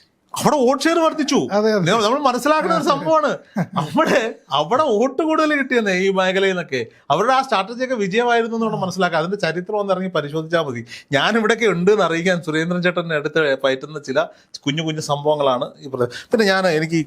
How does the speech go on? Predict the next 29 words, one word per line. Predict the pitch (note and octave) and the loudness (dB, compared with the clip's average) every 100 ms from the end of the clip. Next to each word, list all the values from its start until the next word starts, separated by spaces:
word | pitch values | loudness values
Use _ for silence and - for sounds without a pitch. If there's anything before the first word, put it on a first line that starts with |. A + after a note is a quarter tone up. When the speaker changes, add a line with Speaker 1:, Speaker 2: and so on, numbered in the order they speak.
| - | 2
Speaker 1:
കെ | C3+ | 2
സുരേന്ദ്രനെ | D3 C#3 C3+ B2+ | 2 0 2 2
ഏറ്റവും | A#2+ C3 | 0 0
കൂടുതൽ | B2 A#2+ | 0 0
ഇഷ്ടപ്പെട്ട | A#2 A2 C3 - A#2+ A2+ | -2 -2 -8 -6 -4 0
ഒരു | |
കാര്യം | A2 A2 | 0 0
എന്ന് | G#2+ | -6
വെച്ച് | G#2+ | -4
കഴിഞ്ഞാൽ | G#2+ A2+ | -2 -2
ഇദ്ദേഹം | - - - G3+ F3+ | -4 -8 0 2 4
വയനാട്ടിൽ | B2+ C3 D3+ D#3 D3+ | 2 2 0 0 -2
മത്സരിച്ചപ്പോഴും | A#2 A#2+ G#2+ G#2+ - B2+ - - - _ - | -2 -4 -6 -6 -4 -4 -6 -14 -20 _ -4
ഈ | D3+ | -2
പാലക്കാട് | C#3+ E3 F#3+ F#3 C3+ | 2 2 2 0 0
ഉപതെരഞ്ഞെടുപ്പ് | C3 C#3+ C#3 C3 | 0 0 0 -2
വന്ന | A2+ A2 | -4 -4
സമയത്തും | A2+ G#2+ G2+ A2 - _ _ _ _ _ _ _ - | -8 -10 -10 -14 -20 _ _ _ _ _ _ _ 2
ഓൺലൈൻ | G3 A3+ F3+ C3 | 4 4 2 2
മാധ്യമങ്ങൾക്ക് | A2 G#2+ A2 G#2+ G#2+ | 0 0 -2 -2 -2
വേണ്ടി | G#2 G#2 | -2 -2
പത്രസമ്മേളനം. | - A#2 A2 A2 G#2 B2 | -4 -4 -2 -2 -4 0
എനിക്ക് | F#3 A3 | 2 2
ആ, | E3+ C#3+ | 0 0
ആ | C#3 | 0
പുള്ളിയോടുള്ള | C3 C#3 C#3 E3 | 2 2 2 2
Speaker 2:
ആ, | |
അതെ. | D3 | 0
Speaker 1:
താല്പര്യം. | A#2+ A#2 | 0 -4